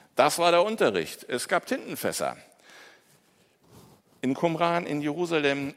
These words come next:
überall haben wir den Nachweis Schreibertätigkeit aus der Zeit vor der Zerstörung des Tempels. Also,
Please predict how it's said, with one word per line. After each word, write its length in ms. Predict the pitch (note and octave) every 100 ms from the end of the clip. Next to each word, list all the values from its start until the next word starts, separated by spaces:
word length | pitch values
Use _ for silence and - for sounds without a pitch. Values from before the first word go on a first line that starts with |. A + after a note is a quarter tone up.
| -
überall 500 | F#3+ G#3 F3+ D3+ C3
haben 140 | C3+
wir 100 | A#2
den 140 | G#2+ G#2+
Nachweis 640 | B2 B2 A#2 A2+ - -
Schreibertätigkeit 1300 | - A2 C#3 B2+ - A#2 G#2+ G2+ - G#2 G#2 - - - -
aus 300 | A2+ - -
der 160 | A#2+
Zeit 260 | - G#2+ G2
vor 280 | - B2 A#2+
der 140 | G#2+
Zerstörung 600 | - F#2+ - F2+ F2+ F#2+
des 220 | G2 -
Tempels. 540 | - C2+ - G#1+ - G2+
Also, 400 | F#2+ F2+ E2+